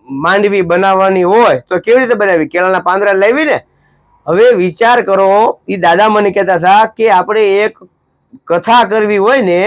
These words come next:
તો બે કલાક તો ઈ કે કેળના પાંદડા ગોતતા થાય, બે કલાક, ત્રણ કલાક ઈ કે, તઈ તો મારે પાંદડા જડી રહે. હવે જો આ પરિસ્થિતિનું નિર્માણ થતું હોય તો એ પરિસ્થિતિના નિર્માણને આપણે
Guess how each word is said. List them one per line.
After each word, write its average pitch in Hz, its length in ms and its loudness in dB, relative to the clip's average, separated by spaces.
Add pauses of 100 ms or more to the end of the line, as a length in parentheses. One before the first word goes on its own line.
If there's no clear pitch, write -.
(320)
તો 226 160 -4
બે 185 180 2 (100)
કલાક 220 500 0
તો 240 180 2
ઈ 226 160 -2
કે 240 180 0
કેળના 233 460 -2
પાંદડા 285 460 2
ગોતતા 208 500 -2
થાય, - 220 -20 (460)
બે 233 220 2
કલાક, 202 420 -2
ત્રણ 208 240 0
કલાક 170 260 0
ઈ 160 100 -4
કે, 160 100 -2
તઈ 233 220 0
તો 226 80 -2
મારે 226 200 -2
પાંદડા 254 480 0
જડી 156 300 -2
રહે. 104 160 -12 (680)
હવે 202 240 2 (720)
જો 170 180 -2 (240)
આ 214 300 4
પરિસ્થિતિનું 214 720 -4
નિર્માણ 180 460 -2
થતું 202 280 -2
હોય 160 240 0
તો 156 120 -6
એ 202 160 0
પરિસ્થિતિના 208 840 -4
નિર્માણને 185 600 -2
આપણે 175 340 -2